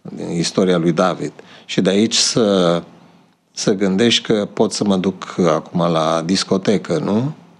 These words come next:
Să mă bucur și eu puțin la discotecă. Ok,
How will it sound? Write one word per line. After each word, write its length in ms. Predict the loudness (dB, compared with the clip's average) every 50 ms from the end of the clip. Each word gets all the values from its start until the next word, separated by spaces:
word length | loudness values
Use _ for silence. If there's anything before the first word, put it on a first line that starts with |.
| _ _ _ _ _ _ _
Să 100 | _ -2 2
mă 140 | 2 4
bucur 260 | 4 2 2 2 0 0
și 100 | 0 0
eu 60 | 0
puțin 340 | -2 -4 -6 -4 -2 -2 0
la 80 | 0
discotecă. 720 | -2 -2 -4 -2 -2 -2 -2 0 -2 -4 -4 -6 -12 -14 -14 -16 -20 -20 -20 _ _ _ _ _ _ _ _ _ _ _ _ _ _ _ _ _ _ _ _ _ _ _ _ _ _ _ _ _ _ _ _
Ok, 200 | -4 -2 0 0